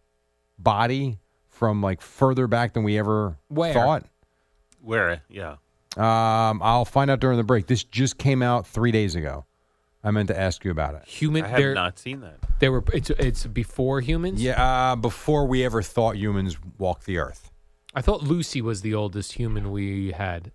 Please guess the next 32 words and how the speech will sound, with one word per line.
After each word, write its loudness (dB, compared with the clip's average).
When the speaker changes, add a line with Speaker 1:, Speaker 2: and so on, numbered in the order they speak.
Speaker 2:
She's -8
in, -4
uh, -4
one -8
of -6
the -6
museums -8
here -10
in -10
New -12
York. -6
Speaker 1:
I'm 0
just -6
saying 0
they -2
had -2
a -4
discovery -4
Speaker 2:
Cave -4
woman. -14
Speaker 1:
a -6
few -6
days 0
ago. -6
Speaker 3:
But -4
Speaker 2:
Okay. -2
Speaker 3:
she's 0
not, 0
uh, 0
from -10
the -10
ho-, -20